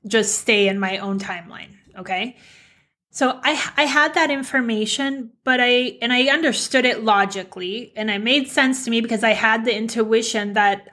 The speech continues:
I'm not supposed to journey during the ceremony. Now I know why,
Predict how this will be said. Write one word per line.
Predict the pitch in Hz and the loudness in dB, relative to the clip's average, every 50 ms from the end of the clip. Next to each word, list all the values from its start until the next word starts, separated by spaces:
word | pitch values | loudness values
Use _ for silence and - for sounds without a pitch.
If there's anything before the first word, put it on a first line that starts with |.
| - | -6
I'm | 214 220 | -4 -2
not | 240 247 233 233 | 0 0 0 0
supposed | - 233 196 240 240 262 240 - | -2 -2 0 0 0 0 0 -2
to | 247 214 | -2 -2
journey | 196 214 196 196 196 196 196 | -2 -2 -2 -2 -2 -2 0
during | 196 214 220 226 220 208 202 196 196 | 0 2 0 2 0 -2 -4 -6 -6
the | 202 196 | -6 -4
ceremony. | - 254 247 254 220 190 175 170 135 123 127 120 220 - _ - - - - - - _ _ _ _ _ _ _ _ _ | -2 0 2 2 2 0 -2 -6 -12 -16 -18 -20 -20 -20 _ -20 -20 -20 -20 -20 -20 _ _ _ _ _ _ _ _ _
Now | 240 240 233 247 254 | -2 0 2 4 4
I | 262 269 | 4 4
know | 269 262 262 269 | 4 4 4 2
why, | 269 254 233 208 190 185 190 202 220 233 - - | 2 4 4 4 4 4 2 2 0 -2 -4 -8